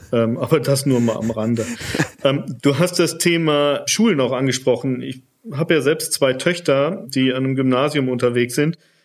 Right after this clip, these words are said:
Speaker 1: Auch da kann ich dir sagen, nach den Ferien dachte ich, jetzt hat so ein bisschen Klick gemacht. Die durften also beide Tablets mit in den Unterricht nehmen, bis irgendjemand dann die Frage gestellt hat,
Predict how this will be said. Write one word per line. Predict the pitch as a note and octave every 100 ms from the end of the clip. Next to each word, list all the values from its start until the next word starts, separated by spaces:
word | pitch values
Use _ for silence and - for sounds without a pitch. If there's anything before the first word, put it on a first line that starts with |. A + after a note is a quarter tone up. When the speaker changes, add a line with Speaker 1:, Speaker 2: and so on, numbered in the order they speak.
| _
Speaker 1:
Auch | - C3+
da | - C3+
kann | C3+ C3
ich | C3
dir |
sagen, | B2+ C3 C3+ F#3+ F#3
nach | C3 B2 C3 F#3
den | - A3
Ferien | - D#3 D#3+ D3+
dachte | C#3+ C#3 D3
ich, | C3+
jetzt | C3+ C3
hat | F3 -
so |
ein | D3
bisschen | E3 - C#3
Klick | C3+ D#3+
gemacht. | C#3+ A#2+ C#3 -
Die | C3+
durften | C3+ D3+ -
also | C3 B2+
beide | B2 B2+ C3
Tablets | - F3 D#3+ B2+ C3+
mit | B2+
in | B2+
den | A2+ A2+
Unterricht | B2+ B2+ A#2 A2 -
nehmen, | A#2 A#2+ E3+ - _ _ _ _
bis | D3 D3+ -
irgendjemand | E3 E3+ C#3 D3+ D3+ C#3+ C#3
dann | C3
die | C3+
Frage | C3 A#2+ A2+ D3 D#3+
gestellt | C#3 - - C3 C3+ C3+
hat, | C3 B2+